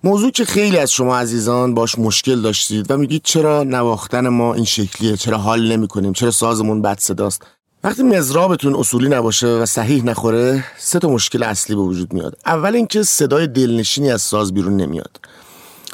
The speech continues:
یعنی شما، اه، وقتی مینوازید میفهمید که،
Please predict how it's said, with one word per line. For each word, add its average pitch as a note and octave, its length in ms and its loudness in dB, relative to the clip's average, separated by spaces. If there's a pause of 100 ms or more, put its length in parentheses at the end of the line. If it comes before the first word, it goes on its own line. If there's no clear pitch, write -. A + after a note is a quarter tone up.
(120)
یعنی F3 160 2
شما، D#3+ 500 2
اه، A2 320 -4
وقتی B2+ 280 -2
مینوازید B2 720 2 (640)
میفهمید E3+ 600 2
که، D3 480 4